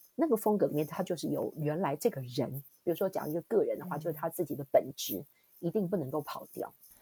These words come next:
Speaker 2: 嗯，我觉得 Chai 你真的很会举例子诶，就把这个概念哦，马上就具体形象化了。OK，那在今天节目最后啊，我想要帮一些粉丝问问题。你算是我们节目当中邀请到目前为止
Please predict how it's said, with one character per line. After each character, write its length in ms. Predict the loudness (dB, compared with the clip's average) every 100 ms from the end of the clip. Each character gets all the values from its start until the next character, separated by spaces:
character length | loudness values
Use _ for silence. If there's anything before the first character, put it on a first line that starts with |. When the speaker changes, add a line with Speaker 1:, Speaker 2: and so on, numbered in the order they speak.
| -4
Speaker 2:
嗯， 260 | -2 0 0
我 60 |
觉 100 | 2
得 60 | 2
Chai 240 | 2 0
你 80 | 0
真 120 | -2
的 100 | -2
很 260 | -2 -2 -4
会 220 | -2 -2
举 240 | -2 -6 -6
例 240 | -6 -6
子 220 | -10 -10
诶， 160 | -10 -2
就 120 | 0
把 240 | 2 0
这 140 | 0 -4
个 60 | -2
概 300 | 0 0 -2
念 200 | -6 -8
哦， 180 | -8 -8
马 180 | -8 -8
上 480 | -4 -2 -2 -6 -12 -4
就 160 | -2
具 240 | -2 -2 -4
体 300 | -4 -12 -12
形 220 | -10 -8
象 240 | -6 -6 -4
化 180 | 0 0 -2
了。 180 | -12 -14 -18 -20 -18 -4
OK， 320 | -2 2 2
那 160 | 2 0
在 160 | 2 0
今 140 | 0
天 80 | -2
节 160 | 0
目 120 | 0 0
最 220 | 2 2
后 200 | 2 0
啊， 140 | 0
我 80 | 0
想 160 | 0 0
要 140 | -2
帮 320 | 0 0 2
一 40 | 0
些 120 | -2
粉 240 | -2 -4
丝 160 | -4 -2
问 180 | 0 0
问 140 | -2
题。 160 | -4 -8
你 120 | -8
算 200 | -2 -2
是 140 | 0 -2
我 80 |
们 120 | -2 -2
节 180 | -2
目 120 | 0 0
当 220 | 0 -2
中 160 | -2
邀 180 | 0 0
请 280 | -2 -6 -4
到 200 | 0 2
目 120 | 2
前 220 | 0 -2
为 180 | -2 -4
止 340 | -4 -8 -8